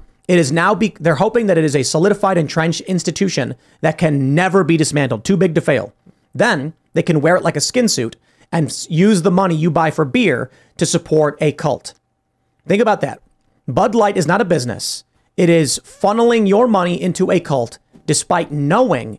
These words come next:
it is destroying their business. It's because they don't care. When the brain slug latches onto your skull, does the brain slug care whether you live or die? That's obviously, brain, brain slugs aren't real. My point is,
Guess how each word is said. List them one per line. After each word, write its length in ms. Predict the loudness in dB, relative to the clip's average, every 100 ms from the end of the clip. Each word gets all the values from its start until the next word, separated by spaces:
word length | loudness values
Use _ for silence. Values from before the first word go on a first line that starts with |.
| -4
it 100 | 0
is 140 | 0
destroying 640 | -2 -4 -2 0 2 2
their 140 | 0 0
business. 400 | -2 -4 -8 -12 _ _
It's 80 | -4
because 140 | -2
they 80 | -2
don't 140 | -4
care. 260 | -4 -4 -6 _ -20 -16 -4
When 120 | 0
the 60 |
brain 300 | 2 2 2
slug 480 | 2 2 2 0 -2 -10 -6
latches 360 | -4 -2 0
onto 260 | 0 0 0
your 120 | -2
skull, 560 | -2 -2 0 0 -4 -10 _ _ -4
does 100 | 0
the 80 | 2
brain 240 | 2 2
slug 380 | 2 0 -2 -8
care 420 | -6 -2 0 2
whether 240 | 2 2
you 180 | 2 2
live 220 | 2 2
or 140 | 2 0
die? 420 | 0 0 0 -2 -6 _ _ _
That's 220 | -4 -2
obviously, 420 | 0 0 0 0 0
brain, 280 | 0 0
brain 280 | -2 -2 -2
slugs 200 | 0 0
aren't 140 | 0 0
real. 100 | 0
My 100 | 0
point 260 | 0 0
is, 220 | 0 -4